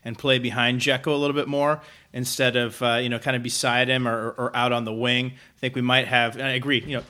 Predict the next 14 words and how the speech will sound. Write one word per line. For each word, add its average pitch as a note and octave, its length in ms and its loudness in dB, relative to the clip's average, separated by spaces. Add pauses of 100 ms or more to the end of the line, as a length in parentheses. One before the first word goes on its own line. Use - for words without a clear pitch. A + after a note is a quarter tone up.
(120)
c-, - 60 -6 (180)
s-, - 320 -6
s-, - 240 -4
you D3 80 -6
know, A#2+ 100 -2
Florenzi D3 640 6
coming C3+ 260 2
up C3 140 2
from, B2 180 -8
pushing C#3+ 300 0
up C3+ 140 2
from B2 160 -4
the A2+ 80 -2
right, A#2+ 340 4